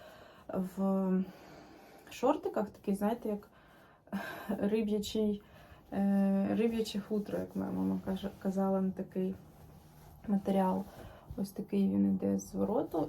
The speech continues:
І є підклад. Так. Також тут є гудзики для регулювання ширини, тобто зараз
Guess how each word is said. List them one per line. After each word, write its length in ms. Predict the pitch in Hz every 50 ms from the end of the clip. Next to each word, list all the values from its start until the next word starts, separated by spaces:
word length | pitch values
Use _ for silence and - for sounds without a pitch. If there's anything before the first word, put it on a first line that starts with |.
| - - -
І 240 | 220 226 233 240
є 260 | 233 208 196 208 202 196
підклад. 640 | - 185 175 - - - 190 180 180 196 233 320 330 - - - - - - - - - - - - - - - - - - - - - - - - - - - - - - - - - - - - - - - - - - - - - -
Так. 320 | - 208 214 214 214 208 208 202 - - - - - - - - - - - -
Також 340 | - 202 - - 262 262 -
тут 220 | - 214 - -
є 180 | 196 202 196 185 185
гудзики 420 | 233 240 233 - 214 202 - - 196
для 340 | 185 190 202 202 202 196
регулювання 680 | 196 196 196 202 196 196 196 190 196 196 196 196 190 190
ширини, 500 | - - - 196 196 202 220 254 311 311
тобто 240 | - 208 - - 190
зараз 400 | 185 - 185 190 196 196 - -